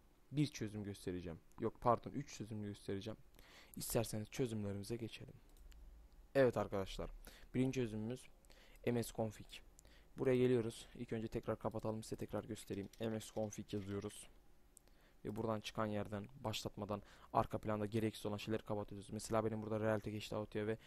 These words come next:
A M D'min, e, A M D ekran kartımın, e, Control Center var gördüğünüz gibi. Arkadaşlar, arka planda ne kadar çok şey olursa işlemciniz ve, işlemciniz ve ram'inizi o kadar çok kullanırsınız. Bu da ani F P S sorununa çözüm yapar.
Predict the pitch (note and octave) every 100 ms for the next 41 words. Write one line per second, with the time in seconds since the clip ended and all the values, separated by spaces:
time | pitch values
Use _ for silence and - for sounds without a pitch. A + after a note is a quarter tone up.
0 | - - - A2 A2 G#2+ A2 G#2+ A#2 -
1 | - - G#2 - A2 G#2+ G#2+ G#2+ G#2+ A2
2 | G#2+ G2+ - A2+ A#2+ - - - - G#2+
3 | - A#2 A2 A#2 A2 A2+ A2 G#2 G2 F#2
4 | G#2 G2 G2 G2 G2+ G2+ A2 - - -
5 | - - - - - - A#2 A#2+ A#2 -
6 | - A2+ - A#2 A2+ A2+ A2+ A2+ A2 A2
7 | - A2+ A2 A2 A#2 A#2 A#2 - A2+ A2
8 | A2+ G#2 G#2+ - - - - A#2 A2+ A2+
9 | G#2+ G#2+ A2 G#2+ G2+ G2 G#2+ G#2+ - -
10 | A2+ A2 A2 A2 G#2 G#2+ G#2 G#2+ G#2+ G#2
11 | G#2 - G2 D#2+ F2 G2+ - F#2+ - A2